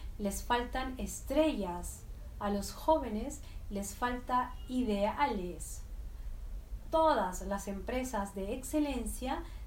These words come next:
deben tener ideales de orden superior. El hombre por hambre mata, pero por una estrella da la vida. Déjame tus comentarios y por favor compártelo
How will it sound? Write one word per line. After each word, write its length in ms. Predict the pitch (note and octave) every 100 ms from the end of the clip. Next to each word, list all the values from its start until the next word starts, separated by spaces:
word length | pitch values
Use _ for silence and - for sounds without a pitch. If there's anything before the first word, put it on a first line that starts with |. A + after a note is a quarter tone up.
| -
deben 480 | G3+ B3 C4+ D4 C#4
tener 400 | G3+ G3 A#3+ C4 - C4
ideales 640 | C4 A3+ A3+ B3+ C#4 C4
de 240 | C4 B3+ -
orden 560 | E4+ F4 A#3 F#3+ F#3
superior. 680 | F#3 G#3+ G#3 G3 G3+ F#3+ F#3+ -
El 220 | B3+ E4+
hombre 480 | G#4 C#4 G#3+ D#4 E4+
por 160 | G3
hambre 360 | A3 C4 A#3 F#3+
mata, 320 | B3 D4+ G3
pero 220 | G#3 G#3 G#3
por 180 | A#3
una 200 | D4 F4+
estrella 580 | F4 - F4 F4 D#4 E4
da 120 | D4+
la 140 | E4+ D#4
vida. 400 | F#4 F4 F3+ E3+ - - - - - - - - - - - - - - - -
Déjame 480 | B3+ C#4+ - C#4+ C#4+
tus 220 | C#4+ -
comentarios 1040 | C4+ C4 C4 A#3+ G#3+ G#3+ A3+ D#4 - - - - -
y 100 | A3+ G#3 -
por 180 | A#3+ B3
favor 460 | - A#3 A3+ A#3 -
compártelo 960 | G3+ F#3+ F#3+ - B3+ B3 A3 G#3+ A3